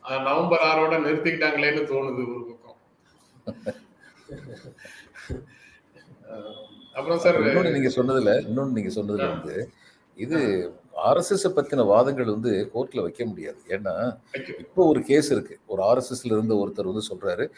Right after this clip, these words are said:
Speaker 2: "ஆர் எஸ் எஸ் தான் குண்டு வைக்கிறதுக்கெல்லாம் ஏற்பாடு பண்ணாங்க, செஞ்சாங்கன்னு" சொல்லி சொல்றாரு. இது ஒரு குற்றச்சாட்டு தான்.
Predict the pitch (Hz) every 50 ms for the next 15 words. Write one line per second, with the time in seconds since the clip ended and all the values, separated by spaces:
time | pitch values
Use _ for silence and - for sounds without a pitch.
0 | - - _ - 92 107 123 123 123 127 - 101 - - 139 139 135 113 110 110
1 | 110 107 104 104 101 90 - - 104 110 110 95 92 92 - 95 - - - 90
2 | 85 78 78 78 90 113 110 - 95 87 90 98 92 87 85 82 - - 90 90
3 | - - - - 82 76 - - - _ _ _ - _ _ - 180 214 214 170
4 | 131 - - 127 - 196 202 - 170 139 - 101 87 80 -